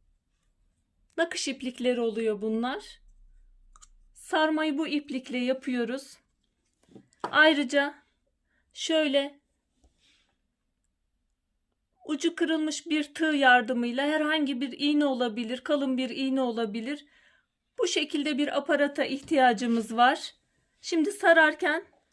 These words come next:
Bunu da anlamış olacağız. Sarma ayarını ise zikzak ayarına alıyoruz. Zikzak genişliğimiz iki milimde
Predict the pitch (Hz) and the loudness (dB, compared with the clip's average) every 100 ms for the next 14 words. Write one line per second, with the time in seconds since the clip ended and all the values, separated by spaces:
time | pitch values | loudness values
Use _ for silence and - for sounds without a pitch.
0 | _ _ - 320 320 269 294 302 285 302 | _ _ -4 0 2 4 2 0 0 4
1 | 302 294 294 269 254 254 262 269 302 - | 4 4 4 2 2 2 4 4 2 -10
2 | - _ _ _ _ _ _ _ - - | -16 _ _ _ _ _ _ _ -14 2
3 | 339 349 339 311 320 320 320 339 294 277 | 6 6 4 2 2 0 0 0 -2 -2
4 | 330 262 311 - 330 320 277 277 269 254 | -4 -2 -6 -2 -2 0 2 4 4 0
5 | 240 277 285 302 269 269 320 - - _ | 0 0 2 2 2 0 -6 -10 -20 _
6 | _ _ _ _ _ _ _ _ _ _ | _ _ _ _ _ _ _ _ _ _
7 | _ _ _ _ _ _ _ - 320 330 | _ _ _ _ _ _ _ -4 -4 -2
8 | 359 349 349 302 302 - 277 277 269 247 | -2 -2 0 0 0 -2 -4 -2 -2 -2
9 | - 302 359 294 262 262 254 262 330 | -6 -2 0 0 0 0 0 0 -2